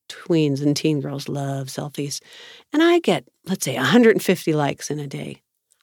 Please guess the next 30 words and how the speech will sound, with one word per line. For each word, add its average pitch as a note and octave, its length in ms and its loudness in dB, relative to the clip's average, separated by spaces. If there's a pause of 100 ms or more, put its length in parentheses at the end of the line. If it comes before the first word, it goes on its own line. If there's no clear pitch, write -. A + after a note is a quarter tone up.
(120)
I'm B3 200 0
popular, D#3 500 -8
right? C#3+ 300 -2 (600)
That G#4+ 220 4
must E3 320 2
have F3+ 80 2
been G3 160 6
an A#3 120 8
amazing C4 600 8
picture, C4+ 380 2
right? G3 340 4 (760)
Well, C4 300 0 (100)
you A#3+ 480 8
post D3 340 0
a - 40 -2
selfie, D3 640 -4 (540)
and A#3 140 2
you C4+ 140 2
get E3 200 2
three C4 720 -2
likes - 400 -4
in D3 100 -2
a C#3 80 -4
day. - 300 -8 (1000)
You C#4+ 180 4
are F#3+ 100 8
so A#3 340 2
crushed G#3+ 480 -4
and G#3+ 120 0
hurt, - 360 -8